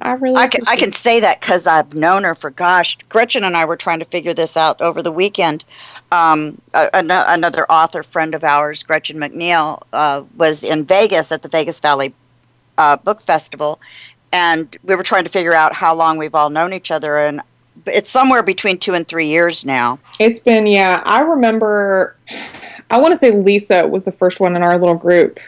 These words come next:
Speaker 1: that I, you know, met, um, with air quotes around it online. And that was in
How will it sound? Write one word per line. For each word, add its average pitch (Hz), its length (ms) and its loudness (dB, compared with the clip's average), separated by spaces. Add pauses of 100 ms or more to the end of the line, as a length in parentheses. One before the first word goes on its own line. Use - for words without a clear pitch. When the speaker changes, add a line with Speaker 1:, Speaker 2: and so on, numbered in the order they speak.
(140)
Speaker 1:
that 180 160 0
I, 165 200 2
you 180 220 -2
know, 156 140 -4
met, 160 600 -2 (180)
um, 170 520 -2
with 180 200 2
air 180 200 4
quotes 175 300 2
around 170 280 2
it 151 260 -2
online. 165 680 -2 (100)
And 165 500 0
that 190 440 0
was 202 180 4
in 175 1080 2